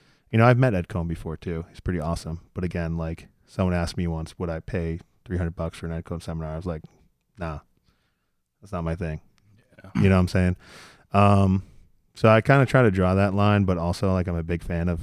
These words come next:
Speaker 1: specific people. Like, if Bama Burr's there, <laughs> I'm trying to hang out with Bama Burr. Like,
Speaker 2: Yeah.
Speaker 1: any day, every day.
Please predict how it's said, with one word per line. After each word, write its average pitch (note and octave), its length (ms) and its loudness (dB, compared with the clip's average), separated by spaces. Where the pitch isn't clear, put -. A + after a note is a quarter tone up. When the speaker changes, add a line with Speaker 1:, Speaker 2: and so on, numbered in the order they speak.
Speaker 1:
specific - 500 -6
people. F#2+ 260 0
Like, F#2+ 180 2
if F#2 80 0
Bama B2+ 320 2
Burr's F2+ 320 0
there, A#2 340 2
<laughs> - 400 -20
I'm B2 120 0
trying G2 180 2
to F2 40 2
hang F2 120 0
out E2 100 -4
with D#2 160 -6
Bama D#2 160 -12
Burr. D2 200 -8
Like, G2 220 -10
Speaker 2:
Yeah. E2+ 60 -12
Speaker 1:
any G2 200 4
day, F2 240 0
every E2 200 -4
day. D2+ 220 -8